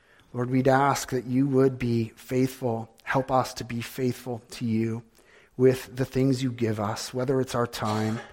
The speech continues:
whether it's our money, uh, whether it's our talents.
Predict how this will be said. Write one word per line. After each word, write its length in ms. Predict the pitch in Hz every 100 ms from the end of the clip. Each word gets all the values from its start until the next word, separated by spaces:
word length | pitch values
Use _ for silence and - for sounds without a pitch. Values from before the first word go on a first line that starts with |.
| - - - - -
whether 280 | 120 123 135
it's 200 | 131 131
our 100 | 127
money, 560 | 120 120 123 123 123 - _ _ _ - -
uh, 60 | 120
whether 340 | 127 139 135
it's 160 | 127 135
our 160 | 123
talents. 760 | 113 123 117 123 123 - -